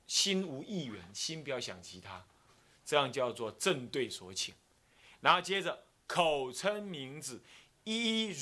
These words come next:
如法奉请。什么叫做如法呢？下面那句话：不得散乱清心。散乱就是什么？想东想西，心不在焉，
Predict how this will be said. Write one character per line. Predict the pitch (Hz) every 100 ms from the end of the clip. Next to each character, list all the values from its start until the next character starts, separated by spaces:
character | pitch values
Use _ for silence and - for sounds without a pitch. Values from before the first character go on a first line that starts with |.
| 139
如 | 151 220
法 | 170 127 110 101 92 92 98 101 98 -
奉 | 170 151 113
请。 | - 104 - _ - -
什 | -
么 | 190
叫 | 269 320
做 | 285
如 | 226 294
法 | 208 185
呢？ | 208 214 - _
下 | - 147
面 |
那 | 143
句 | 123
话： | 120 120 - - _
不 | 147
得 | - 165 160 151 143
散 | 127 - 233 190 143
乱 | 156 180 147 113 101
清 | - - 127 117
心。 | 107 110
散 | - - 220 185
乱 | 208 170
就 | 160
是 |
什 | 135
么？ | 107 - _ _ _ _ -
想 | - 120
东 | 147
想 | 165 120 104
西， | - 131 135 _ _ _ _
心 | - - 156
不 | 139
在 | 147 127
焉， | 127 123